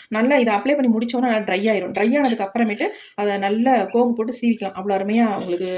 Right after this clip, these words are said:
ஹேர்ல அப்ளை பண்ண மாதிரியே தெரியாது. அந்த அளவுக்கு சூப்பரா இருக்கும். பாருங்க எப்படி இருக்குன்னு.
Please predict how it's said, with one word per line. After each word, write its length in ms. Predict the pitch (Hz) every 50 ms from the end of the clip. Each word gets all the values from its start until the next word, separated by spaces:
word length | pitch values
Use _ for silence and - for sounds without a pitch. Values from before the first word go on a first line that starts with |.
| 180 180
ஹேர்ல 300 | 196 202 220 233 233 202
அப்ளை 240 | 190 - - 226 233
பண்ண 160 | 214 208 196
மாதிரியே 300 | 196 190 190 202 208 202
தெரியாது. 300 | 196 185 185 185 180 190
அந்த 120 | 190 190
அளவுக்கு 220 | 208 226 233 233 -
சூப்பரா 320 | 247 254 247 254 220 226
இருக்கும். 280 | 214 185 - 202 254 - - _ _ _ _ _ _ _ _ _ _ -
பாருங்க 200 | 208 214 214 208
எப்படி 140 | 190 196 208
இருக்குன்னு. 260 | - 202 196 196